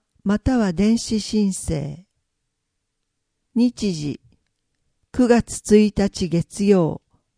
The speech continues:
八日月曜、各日午後二時から三時三十分。内容、検診結果の見方、栄養の講話。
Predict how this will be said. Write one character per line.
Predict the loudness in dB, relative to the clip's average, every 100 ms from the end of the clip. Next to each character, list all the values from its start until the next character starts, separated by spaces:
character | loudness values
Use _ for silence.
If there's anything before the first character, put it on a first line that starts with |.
| _ _
八 | 4 6 4
日 | -2 -6
月 | -4 -6 -6 -4
曜、 | 0 0 -2 -8 -16 _ _ _ _ _ _
各 | -10 -6 -4
日 | -2 -2 -6 -6 -6 -6 _ _ _ _ 4
午 | 4
後 | 4 -2 -4
二 | 0 0
時 | 0 -8
か | -8 -8
ら | -10 -14 _ _
三 | -4 -2 0 -2
時 | -4
三 | -4 -2 -2 -2
十 | -4 -6 _ -6
分。 | -4 -4 -12 _ _ _ _ _ _ _ _ _ _ _ _ _ _ _ _ _ _
内 | -2 2 2 4
容、 | 4 4 0 -4 -14 _ _ _ _ _ 0
検 | 4 4
診 | 2 2 2
結 | 0 -2 -2 -4
果 | -6 -2
の | 0
見 | -2 -4
方、 | -8 -8 -8 -12 -12 _ _ _ _ _ _
栄 | 0 2 4 4
養 | 2 2
の | 0 -2
講 | -4 -2 0 0
話。 | -2